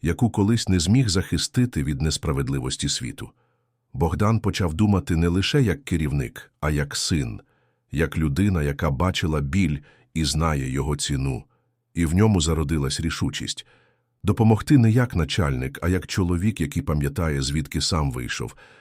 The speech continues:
Але він хотів діяти не публічно, не для галочки, а так, як робила це його мама, тихо, щиро, від душі.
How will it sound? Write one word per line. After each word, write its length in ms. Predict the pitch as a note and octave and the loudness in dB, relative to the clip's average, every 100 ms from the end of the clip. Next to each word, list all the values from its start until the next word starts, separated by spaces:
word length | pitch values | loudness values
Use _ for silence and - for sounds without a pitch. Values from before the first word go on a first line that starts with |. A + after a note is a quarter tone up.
| - | -6
Але 180 | D#2+ E2 | 0 2
він 160 | G2+ G#2 | 2 2
хотів 400 | F2+ C#2+ F#2+ C#2+ | 0 0 -2 0
діяти 420 | G2+ G#2+ - G2 | 2 2 0 2
не 120 | G2+ | 2
публічно, 720 | - F2 F2+ C3 - C2 G#1 - _ _ - | 2 0 2 0 -2 -10 -10 -16 _ _ 0
не 140 | G2 | 0
для 180 | E2+ G2 | 2 0
галочки, 680 | F#2+ F#2+ C2 - - G#1 - _ _ _ _ | 2 0 -2 -6 -8 -12 -12 _ _ _ _
а 120 | - C#2+ | -6 -2
так, 300 | G#2+ G#2 F#2 | 0 0 -2
як 120 | - | -2
робила 380 | E2+ D#2+ G2+ D2+ | 0 2 0 0
це 180 | - | -2
його 220 | D2+ C#2 D2+ | -2 0 0
мама, 440 | D#2 G2 D2+ C2+ _ _ _ _ | 2 2 0 -2 _ _ _ _
тихо, 560 | - A2+ A2 - F2+ E2 _ _ _ | 2 2 2 0 -4 -4 _ _ _
щиро, 640 | - - A2+ A2+ D#2+ C#2 - _ _ - | -10 -2 2 2 2 -4 -8 _ _ -10
від 240 | D2 D2 C#2 | -4 -2 0
душі. 480 | E2 - C#2 B1 | -2 -2 -6 -8